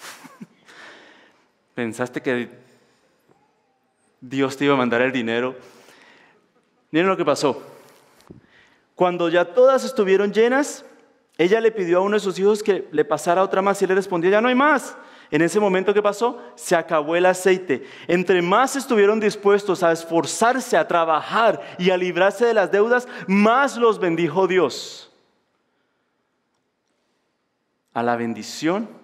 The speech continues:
precede la obediencia. Entonces la mujer fue y se lo contó a Eliseo, al hombre de Dios, y él le mandó diciendo, "Ahora ve,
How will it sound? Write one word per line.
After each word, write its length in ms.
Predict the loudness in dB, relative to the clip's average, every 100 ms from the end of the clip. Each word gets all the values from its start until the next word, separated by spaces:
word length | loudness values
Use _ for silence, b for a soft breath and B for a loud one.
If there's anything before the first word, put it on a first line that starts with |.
| _
precede 600 | -8 -8 -4 -4 -4 -8 -14 _ _
la 160 | -10 -8
obediencia. 840 | -8 -10 -8 -8 -6 -8 -16 -20 -20 _ _ _ _ _ _ _ _ _ _ _ _ _
Entonces 880 | -6 -6 0 0 0 -4 -8 -10 -20 B B B
la 140 | -2
mujer 320 | -2 -2 -2
fue 220 | -2 0
y 40 | 0
se 140 | 0
lo 140 | -2 0
contó 320 | -4 0 0
a 40 |
Eliseo, 480 | 0 -2 -2 -2 0
al 80 | 0
hombre 240 | -2 -2
de 140 | -2 -2
Dios, 400 | -2 -2 -6 -16 B B
y 160 | 2 2
él 120 | 4
le 100 | 2
mandó 320 | 0 0 0
diciendo, 440 | -2 -2 -4 0
"Ahora 360 | 2 2 4 2
ve, 500 | 2 2 2 0 B